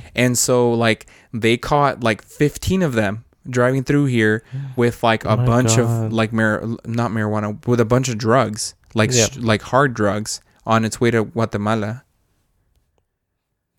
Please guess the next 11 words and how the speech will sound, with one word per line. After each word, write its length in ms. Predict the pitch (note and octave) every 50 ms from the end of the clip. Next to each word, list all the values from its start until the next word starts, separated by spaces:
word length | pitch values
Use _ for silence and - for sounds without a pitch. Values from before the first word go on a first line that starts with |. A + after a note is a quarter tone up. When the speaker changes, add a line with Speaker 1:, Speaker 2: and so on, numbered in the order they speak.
| _ _ -
Speaker 2:
Damn. 220 | - - - D3+ - _ _ - -
Speaker 1:
And 180 | - A2+ A#2 A#2
this 140 | A2+ - -
is 140 | C#3 C3 C3
very 280 | B2+ C3+ C3+ C#3 C3
common. 580 | B2 - - B2 B2 B2 A#2 G#2 F2 D2+ - B2 - _
Like, 460 | - B2 A#2 A2+ A2+ G#2+ - - - - _ _ _ _ _ _ _ _ _ _ _ _ _ _ _ _
people, 500 | - C#3 C3+ C3+ - D3 D3 D3 C#3+ C3+
like, 220 | A#2 B2 B2+ A#2+
they 120 | - C3 C3
say, 380 | A#2+ - - D#3 D#3+ D#3+ C#3